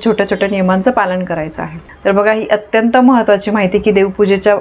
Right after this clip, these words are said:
उरलेल्या पाण्याचं काय करायचं, ही मला तुमच्यापर्यंत पोहोचवायची होती. माहिती तुम्हाला आवडली असेल तर व्हिडिओला लाईक करा, शेअर करा.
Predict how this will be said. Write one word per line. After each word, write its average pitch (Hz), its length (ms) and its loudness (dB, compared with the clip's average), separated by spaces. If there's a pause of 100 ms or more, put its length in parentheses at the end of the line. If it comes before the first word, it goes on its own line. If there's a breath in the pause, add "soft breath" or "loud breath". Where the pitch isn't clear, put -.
उरलेल्या 196 340 2
पाण्याचं 185 340 -2
काय 226 240 0
करायचं, 180 360 -4
ही 185 120 -4
मला 190 220 0
तुमच्यापर्यंत 202 640 0
पोहोचवायची 180 520 -4
होती. 180 240 -8 (380 loud breath)
माहिती 196 280 0
तुम्हाला 208 300 0
आवडली 180 440 0
असेल 175 280 -2
तर 175 60 2
व्हिडिओला 180 300 2
लाईक 170 320 -2
करा, 196 220 2
शेअर 185 180 0
करा. 180 220 -2